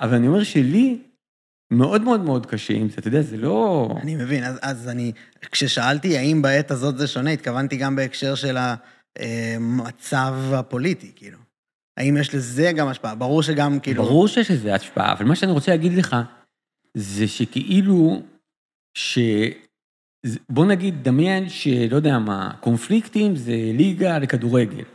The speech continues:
Speaker 1: בסדר? עכשיו, עכשיו, אתה בא ואתה אומר, נניח, הסכסוך שלנו ושל הפלסטינאים, בוא נ-, מה אתה אומר עליו? נכון שבאמת זה כאילו הוציאו הרבה כרטיסים אדומים, נכון שזה כבר לא כדורגל, נכון שהבנו את הספורטיביות.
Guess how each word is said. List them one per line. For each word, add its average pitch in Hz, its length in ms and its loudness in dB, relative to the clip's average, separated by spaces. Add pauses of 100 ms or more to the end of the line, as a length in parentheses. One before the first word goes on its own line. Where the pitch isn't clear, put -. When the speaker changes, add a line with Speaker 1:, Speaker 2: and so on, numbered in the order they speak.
(160)
Speaker 1:
בסדר? 214 380 -2 (640)
עכשיו, 117 220 -4 (240)
עכשיו, - 260 -16
אתה - 80 -2
בא 175 200 4
ואתה 180 160 -2
אומר, 196 240 0
נניח, 156 300 -2 (480)
הסכסוך 120 360 -6
שלנו 156 720 0 (100)
ושל 104 260 -4
הפלסטינאים, 160 880 -2
בוא 151 120 0
נ-, 190 100 -2
מה 160 120 4
אתה 202 160 0
אומר 139 320 4
עליו? 107 240 -4 (680)
נכון 185 280 -2
שבאמת 160 480 0
זה 165 100 -4
כאילו 139 300 0
הוציאו 131 360 0
הרבה 135 200 2
כרטיסים 147 440 -4
אדומים, 104 520 0
נכון 170 240 -2
שזה 156 240 -6
כבר - 240 -10
לא 127 100 0
כדורגל, 156 580 -2
נכון 156 280 -2
שהבנו 135 300 0
את 127 60 -6
הספורטיביות. 123 460 -6